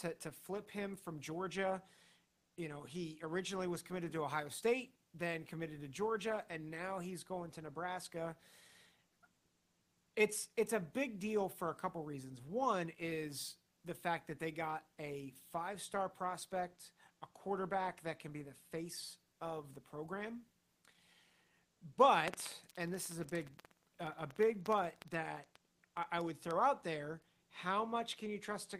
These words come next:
a hi-, a high school prospect that's already flipped twice? And so maybe if you're a Nebraska fan, or maybe you're, you're an opposing fan, and you,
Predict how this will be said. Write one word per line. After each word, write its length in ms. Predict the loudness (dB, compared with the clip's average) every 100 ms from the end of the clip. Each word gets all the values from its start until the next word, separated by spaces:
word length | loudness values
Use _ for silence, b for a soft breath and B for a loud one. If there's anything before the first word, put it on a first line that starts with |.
| -6
a 140 | -6
hi-, 180 | -6 -8 -8
a 60 | -4
high 160 | -4
school 240 | -4 -4 -2
prospect 720 | 2 2 0 -6 -6 -8 -6 -2
that's 340 | -2 -2 -12 -2
already 340 | 2 4 4 0
flipped 400 | -2 -6 -6 -12
twice? 480 | -10 -10 -12 -18 -20 _ b b b b b b
And 160 | -2
so 500 | 0 4 6 6 2 -2
maybe 400 | -2 0 0 0
if 180 | 0 0
you're 180 | 0 2
a 40 |
Nebraska 480 | 0 0 0 -2 -6
fan, 520 | -4 -2 -2 -4 -6 -12 _ _ _ _ -2
or 180 | 0 4
maybe 240 | 4 4
you're, 240 | 2 2 0
you're 180 | -2
an 40 | -2
opposing 480 | 0 2 2 -2 -2
fan, 400 | -2 -2 -4 -6
and 180 | -8 -4
you, 340 | -2 0 -2